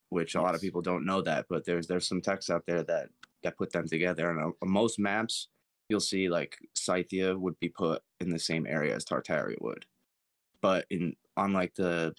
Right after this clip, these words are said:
Speaker 1: the Hyperborea maps, where there's, like, the, the landmass in the center and everything works around it, there's no American continent on that for those maps, but you'll see that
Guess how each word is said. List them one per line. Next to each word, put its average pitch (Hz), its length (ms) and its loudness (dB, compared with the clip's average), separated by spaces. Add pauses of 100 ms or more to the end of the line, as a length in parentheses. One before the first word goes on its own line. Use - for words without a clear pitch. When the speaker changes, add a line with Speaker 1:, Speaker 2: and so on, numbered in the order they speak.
Speaker 1:
the 95 80 0
Hyperborea 101 600 2
maps, 110 440 0
where 87 180 4
there's, 80 260 0
like, 82 220 -2
the, 76 320 -2
the 76 100 -6
landmass 87 520 -2
in 82 60 -12
the 85 80 -8
center 85 320 -2
and 85 100 -2
everything 85 280 -6
works 82 240 -2
around 82 300 0
it, 92 160 -2 (580)
there's 107 160 2
no 127 180 4
American 101 380 4
continent 87 400 0
on 73 140 -2
that 76 280 -4
for 85 120 -4
those 90 240 0
maps, 78 400 -4
but 90 280 2
you'll 101 160 0
see 113 360 2
that 85 320 0